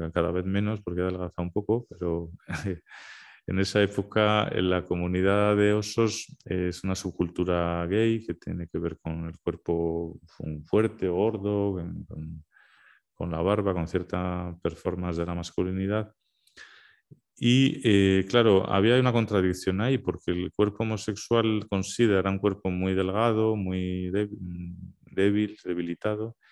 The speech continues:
y los osos aparecíamos como una figura, eh, masculina y fuerte, como que éramos inmunes, digamos, al SIDA, cosa que no era cierta, por supuesto.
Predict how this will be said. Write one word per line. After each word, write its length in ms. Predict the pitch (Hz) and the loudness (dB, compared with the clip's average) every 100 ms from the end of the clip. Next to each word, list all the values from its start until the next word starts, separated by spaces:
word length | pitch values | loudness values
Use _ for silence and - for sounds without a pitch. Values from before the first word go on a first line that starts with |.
| _ - - _ _ _ - _ | _ -20 -20 _ _ _ -20 _
y 540 | - 120 117 127 127 123 | -2 2 4 6 6 4
los 400 | 95 95 90 - | 4 2 2 0
osos 300 | 101 120 104 | 0 0 0
aparecíamos 760 | 101 92 90 82 101 101 104 | 0 2 0 2 0 2 -2
como 220 | - 92 92 | -2 -2 0
una 160 | 95 | -2
figura, 1040 | 92 98 92 98 101 101 101 98 90 85 82 - - - | 0 0 2 2 2 2 2 0 0 -2 -6 -10 -18 -8
eh, 480 | 87 87 87 87 85 | -6 -4 -4 -4 -4
masculina 720 | 87 85 - 87 92 98 101 | -4 -6 -4 -4 -2 0 0
y 40 | 98 | 0
fuerte, 460 | - 107 101 110 | 2 0 2 -2
como 260 | - 87 87 | 0 -2 0
que 120 | - | 0
éramos 420 | 87 90 101 98 | 0 2 0 0
inmunes, 540 | 87 87 92 92 87 - | 0 0 2 0 -2 -4
digamos, 400 | 85 85 85 - | -4 -2 -6 -4
al 160 | 80 | -6
SIDA, 400 | 78 - 85 78 80 - _ | -4 -4 -2 -4 -6 -18 _
cosa 260 | 80 - | -8 -6
que 100 | 78 | -4
no 140 | 76 78 | -4 -4
era 180 | 73 71 | -6 -6
cierta, 380 | - 104 107 80 | -2 -2 -2 -10
por 140 | - | -12
supuesto. 420 | - _ 98 - | -20 _ -10 -10